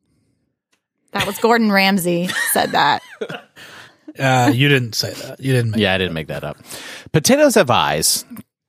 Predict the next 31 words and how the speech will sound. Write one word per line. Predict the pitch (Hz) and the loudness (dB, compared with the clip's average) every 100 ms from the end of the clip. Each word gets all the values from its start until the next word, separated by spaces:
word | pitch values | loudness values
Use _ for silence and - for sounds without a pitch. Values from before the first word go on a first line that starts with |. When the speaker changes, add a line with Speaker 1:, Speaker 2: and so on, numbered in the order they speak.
| _ | _
Speaker 3:
Corn | - - 151 | 2 2 4
have | 165 180 | 2 0
ears. | 117 82 78 - - - _ _ _ - | 0 -2 -2 -4 -6 -8 _ _ _ 0
When | 110 | 2
you | 120 | 4
eat | 120 - | 2 2
them | 151 147 | 0 2
raw, | 120 87 73 - _ - | 2 2 0 -8 _ -2
you | 110 | 2
will | 107 | 2
lose | 98 98 - | 2 -2 0
many | 95 92 | 0 0
years. | 101 - 87 - - - _ _ _ _ _ _ _ _ _ _ _ _ _ _ _ _ _ _ _ _ _ _ _ _ _ _ - | 0 0 -2 -4 -8 -12 _ _ _ _ _ _ _ _ _ _ _ _ _ _ _ _ _ _ _ _ _ _ _ _ _ _ -10
Speaker 2:
You | 123 120 131 135 131 139 | -6 0 2 2 4 4
made | 127 110 101 | 2 0 -6
that | - | -14
up. | - - _ _ _ _ | -18 -20 _ _ _ _
Speaker 1:
I'd | 190 220 | -10 -8
say | - 190 180 | -4 -2 0
that's | 170 175 - - - _ - | 0 -2 -4 -14 -20 _ -8
a | 180 | -6
good | 165 185 170 | -2 -2 -2
rule | 170 165 | -4 -6
to | - | -8
follow. | 175 165 170 170 - | -4 0 0 -2 -6
So, | - - 175 196 - - _ _ _ - | -10 -4 -2 -4 -8 -16 _ _ _ -4
true. | 196 175 170 _ _ _ - | -2 0 -2 _ _ _ -10
Speaker 3:
I | 131 | -4
made | 165 208 | 0 2
it | 214 | 2
up. | 226 - _ | 0 -2 _